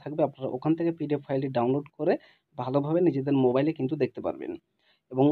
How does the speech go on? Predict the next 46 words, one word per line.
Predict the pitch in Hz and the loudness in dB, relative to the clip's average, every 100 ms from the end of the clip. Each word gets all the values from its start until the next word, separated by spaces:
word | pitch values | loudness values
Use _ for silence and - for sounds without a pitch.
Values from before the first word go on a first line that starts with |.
| 151 | 4
অবশ্যই | 131 165 185 190 | 2 2 -2 -2
করে | 190 | 2
কিন্তু | 185 170 | 4 2
আপনাদেরকে | 165 165 165 165 214 - _ _ _ | 0 0 0 -2 -4 -4 _ _ _
এই | 131 131 135 - - | 6 6 4 -4 -4
post | 139 143 | -4 -4
graduate | 160 156 175 156 | 0 2 2 0
অর্থাৎ | 143 139 | -2 0
master | 123 - 151 | 0 0 -8
degree | 151 156 151 | -2 -2 -2
course | 151 - | -4 -4
করতে | 147 143 143 | -10 -4 -2
গেলে | 135 131 | -2 -2
কিন্তু | 131 | -4
আপনাদেরকে | 127 127 131 139 131 | -6 -8 -6 -8 -8
গ্র্যা-, | - - _ _ | -10 -10 _ _
graduation | 127 123 156 170 170 | -2 2 0 0 2
pass | 135 131 | 2 2
out | 143 139 | -4 -2
কিন্তু | 135 131 | -2 0
অবশ্যই | 123 127 139 | -2 -4 -4
করে | 156 151 | -4 -6
হতে | 113 110 | -6 -4
হবে। | - 58 113 _ _ _ _ | -4 -10 -12 _ _ _ _
তো | 139 139 139 135 _ _ _ _ _ _ - | 2 4 4 2 _ _ _ _ _ _ -10
আশা | - 156 | -2 4
করি | 160 165 147 | 8 8 6
বুঝতে | 147 170 | -2 2
পারলেন, | 160 165 | 4 4
যে | 143 143 | 2 6
কোনো | 151 160 - | 6 6 4
university | 135 139 147 143 139 | 4 4 2 0 -6
থেকে | 139 143 | -4 -2
গ্র্যাজুয়েশনে | 131 120 131 151 143 143 | 0 0 0 0 0 2
pass | 120 139 | 2 2
out | 135 135 | -6 -2
হয়ে | 127 | -4
থাকলে | 143 147 151 | -2 -4 -2
কিন্তু | 131 131 | -2 -2
আপনারা | 131 127 127 | -2 2 2
নেতাজি | 123 131 135 | 2 -2 -2
সুভাষ | 139 135 | -6 -6
ওপেন | 135 139 | -2 0
university | 135 135 135 135 139 | 2 0 -4 -6 -2
থেকে | 143 190 277 - _ _ | -2 -2 -4 -10 _ _
কিন্তু | 135 131 | -2 -2